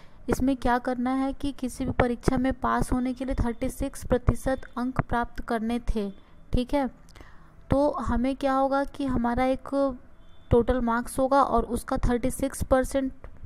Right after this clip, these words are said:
जब हमें मिलेगा तो वो हमारा passing mark होगा। यहाँ पे क्या condition दिया हुआ, उसे चौबीस प्रतिशत अंक मिले और वो नौ अंकों से fail हो गया।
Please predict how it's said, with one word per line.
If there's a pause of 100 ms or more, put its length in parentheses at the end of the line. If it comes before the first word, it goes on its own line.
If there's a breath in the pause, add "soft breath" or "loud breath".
(280)
जब
हमें
मिलेगा
तो
वो
हमारा
passing
mark
होगा। (800 soft breath)
यहाँ
पे
क्या
condition
दिया
हुआ,
उसे
चौबीस
प्रतिशत
अंक
मिले
और
वो
नौ
अंकों
से
fail
हो
गया।